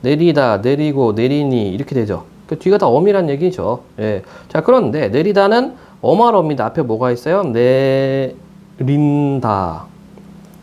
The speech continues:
어말 어미 앞에 있으니까 이거 선어말 어미죠. 그다음에 니은에는 뭐가 있습니까?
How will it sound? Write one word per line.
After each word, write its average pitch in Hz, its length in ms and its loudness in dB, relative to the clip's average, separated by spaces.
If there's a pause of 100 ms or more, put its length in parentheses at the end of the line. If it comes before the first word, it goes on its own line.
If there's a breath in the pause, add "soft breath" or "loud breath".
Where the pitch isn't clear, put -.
어말 165 240 2
어미 190 160 4
앞에 147 240 0
있으니까 139 300 -4
이거 120 120 0
선어말 135 400 -2
어미죠. 104 340 -6 (1300 loud breath)
그다음에 131 240 2
니은에는 175 580 2
뭐가 123 200 0
있습니까? 170 520 -6